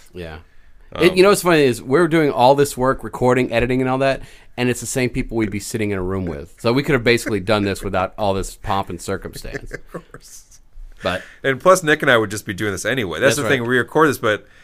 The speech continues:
Speaker 2: we also had dinner f-, before this, and our conversation was very similar <laughs> to
Speaker 1: <laughs>
Speaker 2: what we're doing now.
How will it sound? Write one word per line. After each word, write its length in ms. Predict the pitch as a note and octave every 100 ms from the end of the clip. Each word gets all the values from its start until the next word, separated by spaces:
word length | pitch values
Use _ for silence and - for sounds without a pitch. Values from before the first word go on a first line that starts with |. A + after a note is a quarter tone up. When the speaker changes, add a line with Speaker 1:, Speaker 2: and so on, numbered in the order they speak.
| -
Speaker 2:
we 80 | -
also 200 | C3 C3+
had 80 | A2+
dinner 180 | F#2+ B2+
f-, 140 | B2+ -
before 320 | G#2+ - G2
this, 260 | F#2 F2+ -
and 120 | G2
our 100 | G2
conversation 640 | F#2+ G2+ F2+ - F#2 F#2+
was 80 | E2+
very 180 | E2+ F2
similar 360 | - G2 G#2 - - -
<laughs> 180 | - C3+
to 220 | E3 F3+
Speaker 1:
<laughs> 60 |
Speaker 2:
what 240 | - F3+ -
we're 100 | E3
doing 420 | - E3 C#3 A#2+ -
now. 300 | - - -